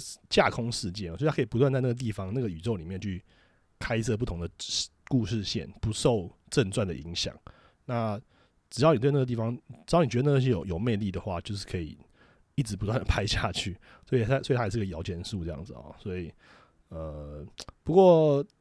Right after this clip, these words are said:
当初乔治卢卡斯把这个星战的这个系列卖给迪士尼之后，他就失去了控制权，所以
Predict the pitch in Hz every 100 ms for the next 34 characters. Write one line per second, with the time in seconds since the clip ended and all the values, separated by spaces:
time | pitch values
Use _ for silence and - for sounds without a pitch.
0 | _ 165 185 175 170 165 170 - 139 143
1 | 101 90 113 110 82 78 - 104 85 80
2 | 78 71 65 64 - - 117 113 120 95
3 | 104 92 107 104 104 107 82 82 90 85
4 | 87 87 98 95 - 101 117 90 - 95
5 | 98 85 - - - 113 95